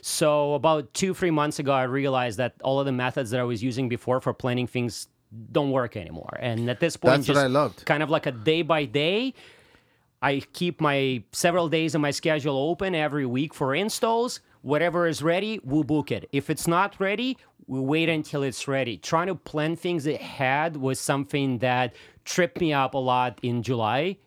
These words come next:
Speaker 1: and early August until I realized that, like, the way I used to operate doesn't work anymore. I have to just, just come up with a new way. And it was driving me <laughs> up the wall because I'm,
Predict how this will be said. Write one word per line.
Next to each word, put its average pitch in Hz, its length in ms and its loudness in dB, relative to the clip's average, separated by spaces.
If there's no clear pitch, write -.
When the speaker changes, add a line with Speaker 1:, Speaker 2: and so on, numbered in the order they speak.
Speaker 1:
and 117 640 -2
early 131 320 0
August 127 400 0
until 135 340 0
I 131 40 0
realized 123 460 0
that, 120 200 -4
like, 120 160 0
the 147 80 0
way 143 180 2
I 151 40 2
used 139 320 -4
to 131 40 -2
operate 120 460 -2
doesn't 123 260 -2
work 123 240 -2
anymore. 123 400 0
I 113 60 0
have 113 200 0
to 117 80 -10
just, 120 380 -6
just 110 220 -8
come 127 120 0
up 127 140 2
with 127 100 -2
a 127 40 0
new 131 180 0
way. 135 300 -2
And 131 340 2
it 143 60 2
was 143 200 0
driving 165 380 2
me 147 160 2
<laughs> - 40 2
up 180 280 2
the 190 80 4
wall 170 320 0
because 135 400 0
I'm, 139 260 2